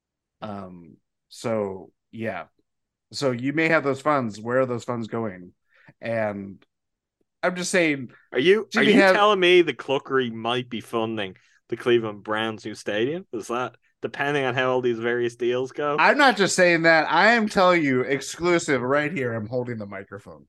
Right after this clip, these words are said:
Speaker 2: Oh no, this is always terrible
Speaker 1: The new
Speaker 2: for audio.
Speaker 1: Cleveland Browns stadium will be entitled
Speaker 2: The Cluckery.
Speaker 1: The Stadium at the Cluckery.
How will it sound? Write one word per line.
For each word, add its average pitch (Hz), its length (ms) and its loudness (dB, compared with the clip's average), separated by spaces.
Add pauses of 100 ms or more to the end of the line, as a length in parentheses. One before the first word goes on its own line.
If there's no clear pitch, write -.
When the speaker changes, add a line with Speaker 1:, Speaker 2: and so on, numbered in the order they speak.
(160)
Speaker 2:
Oh 95 240 -6
no, 87 320 -12
this 90 160 -12
is 104 60 -10
always 80 260 -14
terrible - 380 -6
Speaker 1:
The 151 60 -4
new 190 180 2
Speaker 2:
for - 140 -8
audio. 175 120 -4
Speaker 1:
Cleveland 165 480 2
Browns 135 600 2
stadium 120 480 -4
will 113 120 -6
be 117 320 -10
entitled 127 1040 -4 (340)
Speaker 2:
The 113 100 -2
Cluckery. 120 500 -4 (440)
Speaker 1:
The 131 120 -2
Stadium 139 640 -2
at 123 200 -6
the 120 80 -10
Cluckery. 90 600 -16